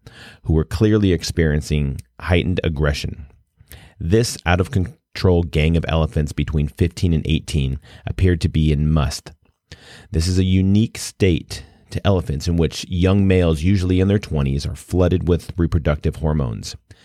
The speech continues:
They swagger, make themselves look taller, and dribble strongly smelling liquid from temporal glands on either side of their heads,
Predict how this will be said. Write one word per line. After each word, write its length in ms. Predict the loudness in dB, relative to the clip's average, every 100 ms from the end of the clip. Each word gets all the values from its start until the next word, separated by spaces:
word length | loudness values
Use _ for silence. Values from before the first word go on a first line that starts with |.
| -20 -20 -20 -20 -20 -20 _ -2
They 120 | -2
swagger, 760 | -2 0 2 4 4 2 2 -2
make 260 | 0 0
themselves 480 | 0 -2 2 0 2
look 180 | -2 -4
taller, 520 | 0 2 4 4 2 -2 -10 -4
and 220 | -4 -2
dribble 540 | 0 2 2 2 -2 -4
strongly 640 | -6 -4 2 2 4 2 2
smelling 720 | 0 -2 0 2 2 0 2
liquid 400 | 0 0 -2 -2
from 200 | -2 -4
temporal 460 | 0 0 0 -2 -2
glands 500 | -2 0 2 2 0
on 140 | 0
either 180 | -2 -2
side 260 | -2 -2
of 80 | -2
their 100 | -4
heads, 560 | -4 0 0 -2 -10